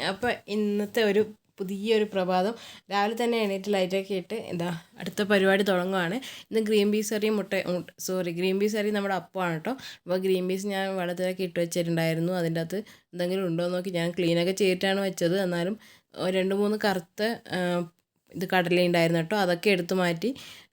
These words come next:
അത് ഒന്ന് അടുപ്പിൽ വെച്ച് വേവിക്കാൻ. അത് ഇത്തിരി വെന്ത് കിട്ടാൻ ഇത്തിരി സമയം എടുക്കും. അപ്പൊ ഇപ്പോഴേ വെച്ച് കഴിഞ്ഞാലേ അപ്പോഴത്തേക്ക് ആവുള്ളൂ. അത് കഴിഞ്ഞ് പിന്നെ കർട്ടൻ ഒന്നെടുത്ത് മാ-,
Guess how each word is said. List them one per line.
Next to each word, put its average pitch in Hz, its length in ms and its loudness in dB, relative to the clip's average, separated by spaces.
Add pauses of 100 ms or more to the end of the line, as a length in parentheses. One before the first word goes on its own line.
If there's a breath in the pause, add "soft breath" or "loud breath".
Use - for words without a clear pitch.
അത് 185 100 0 (200)
ഒന്ന് 190 140 4
അടുപ്പിൽ 180 360 2
വെച്ച് 175 340 2
വേവിക്കാൻ. 175 400 4
അത് 180 140 2
ഇത്തിരി 180 360 -2
വെന്ത് 190 220 4
കിട്ടാൻ 190 260 4
ഇത്തിരി 185 300 -6
സമയം 180 240 0
എടുക്കും. 165 260 -2
അപ്പൊ 170 160 -6
ഇപ്പോഴേ 170 260 0
വെച്ച് 190 260 -2
കഴിഞ്ഞാലേ 175 340 2 (160 loud breath)
അപ്പോഴത്തേക്ക് 175 500 -4
ആവുള്ളൂ. 156 240 0 (420 loud breath)
അത് 220 180 4
കഴിഞ്ഞ് 233 280 4
പിന്നെ 214 180 2 (100)
കർട്ടൻ 190 360 0
ഒന്നെടുത്ത് 196 400 0
മാ-, 175 160 2